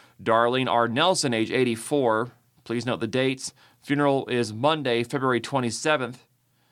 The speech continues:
ten thirty A M at Holy Trinity Church. Visitation Sunday, February twenty-sixth, two to five P M at Holy Trinity Church.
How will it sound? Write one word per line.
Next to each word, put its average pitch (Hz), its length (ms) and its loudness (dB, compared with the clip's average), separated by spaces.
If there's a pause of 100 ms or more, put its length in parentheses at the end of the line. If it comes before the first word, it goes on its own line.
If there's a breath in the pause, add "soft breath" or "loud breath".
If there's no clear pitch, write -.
(840)
ten 147 220 0
thirty 139 240 2
A 127 220 4
M 131 100 0
at 110 60 -6
Holy 127 240 0
Trinity 127 360 -2
Church. 156 440 0
Visitation 127 560 -2
Sunday, 131 320 0
February 123 320 0
twenty-sixth, 127 720 -2
two 147 100 -2
to - 60 -2
five 127 320 0
P 113 160 -6
M 98 80 -6
at 85 60 -10
Holy 107 260 -4
Trinity 98 400 -6
Church. 110 500 -2